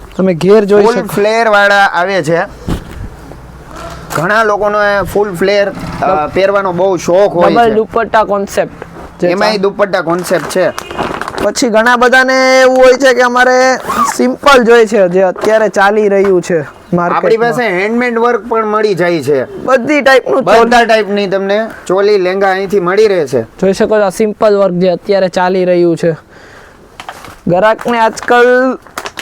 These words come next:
Speaker 1: લો વેઇટમાં વજન ઓછો અને સારું દેખાવું જોઈએ, ઈ ટાઈપના કલેક્શન પહેરવા હોય છે.
Speaker 2: બીજું શું છે હેમાંગભાઈ, ટ્રેન્ડી કલેક્શન, પ્રીમિયમ પહેરવું છે, એ પણ તદ્દન વ્યાજબી ભાવે.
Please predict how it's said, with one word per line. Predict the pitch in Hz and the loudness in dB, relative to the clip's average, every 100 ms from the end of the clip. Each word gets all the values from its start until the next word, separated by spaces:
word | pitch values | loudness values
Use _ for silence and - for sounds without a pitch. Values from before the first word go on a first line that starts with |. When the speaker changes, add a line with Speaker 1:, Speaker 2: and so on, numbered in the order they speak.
| 208 | 0
Speaker 1:
લો | 185 208 240 240 | 4 6 6 6
વેઇટમાં | 233 233 - 233 233 | 6 4 0 2 4
વજન | 208 208 240 233 | 4 4 2 2
ઓછો | 233 - 254 | -2 0 -2
અને | 226 196 | 0 -2
સારું | - 202 233 233 | 2 4 6 4
દેખાવું | 214 208 233 220 220 | 4 4 4 4 4
જોઈએ, | 226 214 | 4 2
ઈ | 226 | 2
ટાઈપના | 233 226 226 233 226 233 226 - - - - - - - - - - | 0 0 0 2 2 2 0 -6 -16 -18 -18 -18 -18 -16 -16 -16 -2
કલેક્શન | 202 214 - 226 196 | 0 0 -2 -4 -2
પહેરવા | 202 208 202 180 | 0 2 4 4
હોય | 170 160 | 4 2
છે. | |
Speaker 2:
બીજું | 208 254 254 | 0 0 -2
શું | 277 254 | -2 0
છે | 233 | -2
હેમાંગભાઈ, | 208 214 214 208 202 | -2 -4 -4 -2 -2
ટ્રેન્ડી | 151 156 196 220 240 | -4 -4 -2 -2 -2
કલેક્શન, | 214 202 240 233 247 247 220 | 0 -2 -2 -4 -4 -4 -2
પ્રીમિયમ | 208 226 240 240 233 | 0 0 0 0 -2
પહેરવું | 226 240 240 240 | 0 0 -2 -2
છે, | 240 240 240 - | -2 -2 -4 -4
એ | 214 | -2
પણ | 214 226 | -2 -2
તદ્દન | 214 214 220 | -2 -2 -2
વ્યાજબી | 190 196 220 214 | 0 0 0 0
ભાવે. | 196 175 165 185 | 0 0 -2 -4